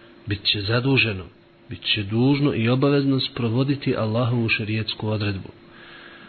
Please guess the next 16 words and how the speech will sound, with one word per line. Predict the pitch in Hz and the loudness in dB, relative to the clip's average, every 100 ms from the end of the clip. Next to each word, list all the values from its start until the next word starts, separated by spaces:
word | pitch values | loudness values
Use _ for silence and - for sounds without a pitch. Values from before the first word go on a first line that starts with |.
| - - | -20 0
A | 120 | 4
mi | 117 | 4
znamo | 101 107 120 147 196 392 - | 2 2 4 4 2 -4 -6
da | 107 | -2
Allah | 110 123 123 | 2 2 2
Đelešanuhu | 117 110 - 110 110 110 104 - - - - | 0 0 0 0 0 -2 -6 -10 -18 -18 0
određuje | 113 110 110 110 110 104 104 - - - - - | 2 2 2 0 0 0 -4 -14 -20 -10 -4 2
svemirsku | 120 117 110 - 107 | 4 4 2 0 -2
ili | 101 | -2
kosmičku | 98 110 - 107 - 104 | 0 -2 -2 -6 -4 -4
odredbu | 101 110 107 113 | -2 -2 -2 -2
koju | 113 110 | 0 2
niko | 123 131 110 | 2 2 0
ne | 110 | 0
može | 107 104 | 0 0
odbiti | - 123 117 127 - 143 | 0 -2 0 0 0 -2